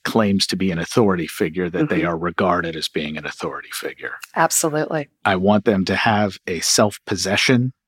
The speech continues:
Speaker 1: about who they are, what they are due,
Speaker 2: Mm-hmm.
Speaker 1: and, uh, what, you know, what their rights are.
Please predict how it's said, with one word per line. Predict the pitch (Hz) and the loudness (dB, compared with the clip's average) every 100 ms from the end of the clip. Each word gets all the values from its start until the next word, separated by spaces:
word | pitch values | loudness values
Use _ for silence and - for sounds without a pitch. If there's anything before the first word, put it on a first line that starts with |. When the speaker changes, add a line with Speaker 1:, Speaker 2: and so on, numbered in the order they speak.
| _ _ | _ _
Speaker 1:
about | - 95 92 87 87 - _ | -6 -2 0 0 -4 -10 _
who | 120 | -2
they | 107 104 101 | 0 0 2
are, | 113 135 151 160 _ _ _ - | 4 4 2 -2 _ _ _ -4
what | 107 - | -2 -2
they | 117 107 | -2 0
are | 107 98 85 - | 0 -2 -6 -4
due, | 101 120 151 170 _ 180 | 2 4 4 0 _ -6
Speaker 2:
Mm-hmm. | 165 175 254 _ _ _ - - _ _ - | -6 -6 -10 _ _ _ -20 -20 _ _ 0
Speaker 1:
and, | 117 110 104 101 - - | 4 4 4 0 -2 -2
uh, | 104 104 104 92 - _ _ - | 0 2 2 0 -6 _ _ -2
what, | - 135 | -2 -2
you | |
know, | - 95 147 | -2 -2 2
what | 113 - | 0 4
their | 165 | 4
rights | 165 233 - - | 4 2 0 -2
are. | 139 | -4